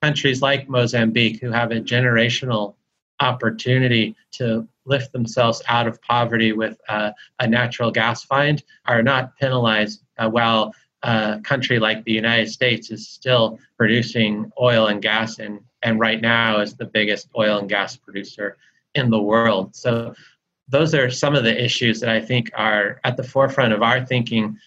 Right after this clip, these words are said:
and should be at the forefront of the thinking of other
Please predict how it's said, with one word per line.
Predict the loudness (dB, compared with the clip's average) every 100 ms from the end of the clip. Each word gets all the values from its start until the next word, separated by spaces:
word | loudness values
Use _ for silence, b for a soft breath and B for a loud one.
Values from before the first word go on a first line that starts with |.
| B
and | -2 0
should | 0 0
be | 2
at | 2 0
the |
forefront | -4 -2 -2 0 0
of | 0
the | -4
thinking | -2 -2 -2 -4
of | 0
other | 0 2 2 -2